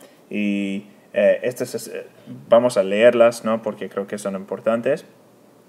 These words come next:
Em, estas preguntas son,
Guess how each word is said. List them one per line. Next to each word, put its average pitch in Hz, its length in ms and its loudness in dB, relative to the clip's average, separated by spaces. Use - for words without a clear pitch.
Em, 110 360 2
estas 123 880 4
preguntas 123 560 4
son, 120 480 2